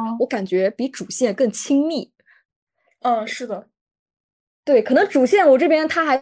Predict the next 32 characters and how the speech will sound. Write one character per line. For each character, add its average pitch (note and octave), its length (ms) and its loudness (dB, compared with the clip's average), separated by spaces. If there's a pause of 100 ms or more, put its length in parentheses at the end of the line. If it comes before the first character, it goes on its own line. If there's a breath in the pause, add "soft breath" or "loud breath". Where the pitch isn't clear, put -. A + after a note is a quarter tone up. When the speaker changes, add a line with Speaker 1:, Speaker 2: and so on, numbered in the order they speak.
Speaker 1:
在 D4+ 100 0
对 D4+ 140 0
我 F#3 300 2
怀 F#3+ 280 -2
疑。 F#3 440 -4
Speaker 3:
因 F#4+ 140 -8
为 F4+ 100 -2
我 D4+ 200 0
感 C4 280 -8
觉 G3 200 -8
他 C#4+ 260 -2
就 D4+ 140 -10
是 D4 260 -8
相 D#4 180 -2
当 D#4+ 160 0
于 D#4 60 -2
是 D#4+ 140 -6
有 C#4+ 120 -2
两 A3+ 280 0
套 D4 240 2
东 A3 260 -10
西， G3+ 280 -14 (260)
主 G#3 180 -8
线 D#4 260 -2
里 A#3+ 80 -6
面 F#3 360 -6
你 F#3 80 -6
们 F3+ 220 -8
可 A3+ 160 -8
能 F#3 160 -4
就 G#3 120 -8
是 G3 300 -8